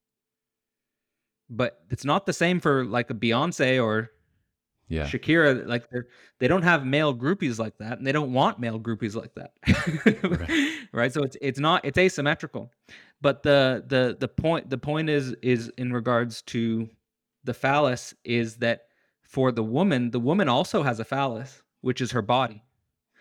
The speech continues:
Speaker 1: It's just that the relationship with the energy is distributed differently. So men become hyper-focused on their, their phallic enjoyment, which is at its root, the penis.
Speaker 2: Mm-hmm.
Speaker 1: And then it gets sublimated into different things and they become hyper-focused about it.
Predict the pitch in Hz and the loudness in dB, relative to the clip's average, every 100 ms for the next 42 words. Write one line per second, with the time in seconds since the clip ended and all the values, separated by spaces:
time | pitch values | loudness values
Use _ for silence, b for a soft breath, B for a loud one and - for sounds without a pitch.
0 | b b - 127 - 160 160 - - - | b b -8 -8 0 0 2 -2 -4 -2
1 | 123 120 135 165 185 156 160 - 123 120 | -2 2 2 0 -2 -2 -4 -2 -2 0
2 | 123 143 131 123 117 - - - 143 131 | 0 0 0 -2 -2 -8 -6 0 0 0
3 | 110 107 - 98 107 - 117 B B - | -2 -4 -6 -8 -6 -2 -2 B B -10
4 | 120 131 185 165 151 135 127 - 156 175 | -2 0 0 -2 -2 -4 -4 -4 -4 -2
5 | 147 - 143 139 131 - 117 117 110 107 | -4 0 -2 -2 -6 -4 -4 -2 -2 -4
6 | 113 - 123 113 135 131 120 117 107 113 | -8 -6 -4 -2 0 0 -2 -6 -4 -4
7 | 113 113 - _ _ _ _ _ 120 127 | -4 -6 -12 _ _ _ _ _ -4 -2
8 | 110 - 127 117 113 110 123 165 190 - | -6 -6 -4 -4 -6 -8 0 0 0 -6
9 | - 131 123 - _ _ _ _ - 76 | -8 -8 -8 -16 _ _ _ _ -8 -4
10 | 82 78 78 _ _ 131 131 131 127 127 | -2 -4 -8 _ _ -4 0 0 0 -6
11 | 131 139 - 185 175 156 131 127 123 123 | -4 -4 -2 -2 0 0 0 0 -2 -4
12 | 117 123 123 117 170 143 123 120 113 - | -4 -4 -6 -4 -2 -2 -4 -4 -6 -6
13 | 123 117 123 123 - 170 160 131 127 104 | -6 -2 -2 -4 -2 -2 -2 -6 -8 -10
14 | - | -14